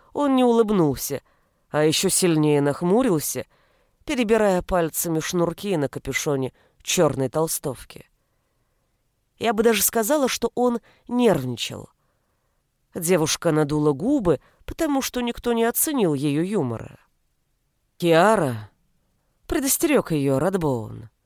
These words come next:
«Так, значит, Киара». Он сделал шаг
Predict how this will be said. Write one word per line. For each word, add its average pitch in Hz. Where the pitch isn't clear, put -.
«Так, 120
значит, 170
Киара». 135
Он 262
сделал 170
шаг -